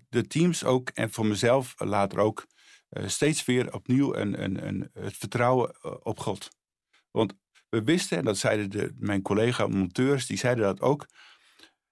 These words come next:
eh, wij kunnen nog zo ons best doen met geheime ruimtes aanbrengen en zo. Maar we weten dat aan de grens mensen psychologisch getraind zijn, die kunnen dwars door je heen kijken.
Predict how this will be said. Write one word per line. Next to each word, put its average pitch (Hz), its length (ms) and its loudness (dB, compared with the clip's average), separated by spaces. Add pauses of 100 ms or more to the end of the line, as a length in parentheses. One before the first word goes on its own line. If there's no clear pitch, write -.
(140)
eh, 104 300 0 (120)
wij 127 160 2
kunnen 113 400 2
nog 190 200 4
zo - 120 0
ons 147 180 2
best 113 260 0
doen - 260 -10 (640)
met 117 180 0
geheime 113 380 2
ruimtes 113 440 0
aanbrengen 92 440 -4
en 90 80 -12
zo. - 200 -16
Maar 95 200 -2
we 101 180 2
weten 165 540 0 (560)
dat 110 240 0
aan 101 140 -2
de 92 100 -2
grens 165 580 0
mensen 127 520 0
psychologisch 113 680 2
getraind 127 480 0
zijn, 120 240 0
die 101 120 -4
kunnen 92 400 -2 (380)
dwars 175 400 0
door 147 120 2
je 135 80 2
heen 98 200 0
kijken. - 360 -10